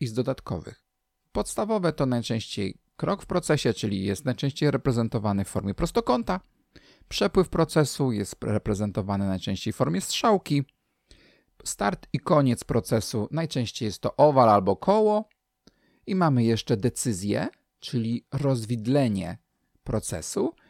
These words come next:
Jest to najczęściej rąb. No i mamy jeszcze tak zwane swimliny, czyli takie tory, które pokazują, jaka jednostka lub organizacja wykonuje dany,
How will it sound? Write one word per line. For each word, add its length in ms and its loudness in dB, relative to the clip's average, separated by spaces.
Jest 220 0
to 80 4
najczęściej 580 0
rąb. 300 2
No 100 -4
i 100 0
mamy 320 4
jeszcze 400 2
tak 200 -4
zwane 300 0
swimliny, 680 0
czyli 380 -6
takie 340 -6
tory, 640 0
które 300 2
pokazują, 640 2
jaka 320 2
jednostka 920 2
lub 220 -2
organizacja 800 0
wykonuje 520 0
dany, 480 -2